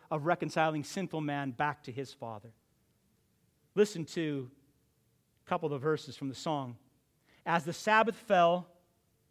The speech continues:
they shrouded him, Jesus, in linen. They dressed him like a wound. The rich man and the woman laid him in the tomb. Six days you shall labor, the seventh is the Lord's.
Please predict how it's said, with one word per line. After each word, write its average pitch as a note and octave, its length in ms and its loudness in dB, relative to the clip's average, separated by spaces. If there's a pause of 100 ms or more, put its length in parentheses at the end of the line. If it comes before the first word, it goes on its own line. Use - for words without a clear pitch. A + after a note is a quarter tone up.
(460)
they E3 120 2
shrouded G3 520 4
him, F#3+ 280 -2
Jesus, F3+ 400 -2
in F3 160 -2
linen. E3 360 0 (320)
They E3+ 140 0
dressed G3+ 380 2
him G3+ 140 0
like F3+ 420 2
a D#3+ 60 0
wound. E3+ 560 -2 (360)
The D#3+ 120 2
rich G#3 360 4
man F#3+ 400 0
and E3+ 140 -4
the D#3+ 60 -2
woman E3+ 440 0 (180)
laid E3+ 360 2
him E3+ 420 -4
in D#3 440 -4 (280)
the C3+ 80 -16
tomb. A2 560 -8 (460)
Six - 380 -6
days G3 360 4
you G3 100 -2
shall F3+ 280 2
labor, D#3+ 400 0 (160)
the E3 80 -8
seventh A3+ 560 0
is F3+ 140 -4
the E3+ 140 -4
Lord's. D#3+ 540 0